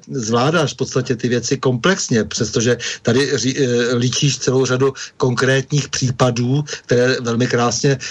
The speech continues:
ilustrují tu situaci a, eh, tak trošku to říkáš všechno eufemisticky, ale vyplývá z toho ten problém, eh, ve kterém se nacházíme. To znamená, že jsme se propadli někam, kam jsme se vůbec propadnout nechtěli a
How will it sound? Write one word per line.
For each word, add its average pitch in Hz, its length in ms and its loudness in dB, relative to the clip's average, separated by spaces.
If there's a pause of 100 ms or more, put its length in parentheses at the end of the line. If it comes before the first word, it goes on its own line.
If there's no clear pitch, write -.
ilustrují 127 440 0
tu 139 120 0
situaci 131 580 0
a, 139 80 0
eh, 127 340 -2
tak 120 200 -2
trošku 120 400 0 (180)
to 120 100 0
říkáš 117 260 2
všechno 139 340 0
eufemisticky, 135 720 0
ale 127 140 0
vyplývá 127 480 0
z - 60 -6
toho 127 200 0
ten 127 200 0 (280)
problém, 127 640 2
eh, 120 320 2 (180)
ve 113 100 0
kterém 127 240 2
se 131 260 0 (100)
nacházíme. 123 640 0
To 113 120 -2
znamená, 120 440 0 (280)
že 117 80 4
jsme 120 160 2
se 135 140 0
propadli 123 520 0
někam, 120 240 0
kam 110 140 -2
jsme 117 160 -2
se - 100 0
vůbec 127 180 -2
propadnout 123 560 0
nechtěli 123 420 2
a 123 120 2